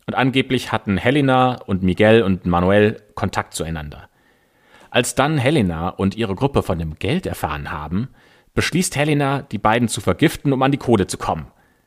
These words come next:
Und das klingt ja erstmal nach einem logischen Motiv. Hier ist aber das Ding, dieser Inhaftierte ist kein glaubwürdiger Zeuge. Denn der verstrickt sich in seiner Aussage immer wieder in Widersprüche. Er will beim einen Mal bei der Tat dabei gewesen sein,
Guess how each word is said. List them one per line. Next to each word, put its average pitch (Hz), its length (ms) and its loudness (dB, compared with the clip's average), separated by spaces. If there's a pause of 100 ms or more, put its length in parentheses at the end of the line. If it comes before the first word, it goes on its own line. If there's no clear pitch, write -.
(280)
Und 107 160 2
das - 140 2
klingt 113 160 -2
ja 101 80 -2
erstmal 104 300 0
nach 101 80 0
einem 98 200 2
logischen 107 360 2
Motiv. 120 500 -2 (540)
Hier - 100 2
ist - 80 2
aber 107 140 4
das 101 160 2
Ding, 127 360 4 (300)
dieser 117 220 0
Inhaftierte 110 600 0
ist - 340 -6
kein 113 360 -4
glaubwürdiger 101 540 0
Zeuge. 120 480 -4 (500)
Denn 113 140 4
der 123 140 2
verstrickt - 420 -4
sich - 240 -4
in 110 120 0
seiner 104 300 2
Aussage 101 560 2
immer 143 460 -2
wieder 113 220 -2
in 95 180 -6
Widersprüche. 90 720 -4 (360)
Er 110 160 4
will 123 240 8
beim 107 240 0
einen 113 300 0
Mal 104 180 2
bei 98 120 -2
der 98 120 -2
Tat 107 240 -2
dabei 120 260 0
gewesen 147 340 0
sein, 127 420 0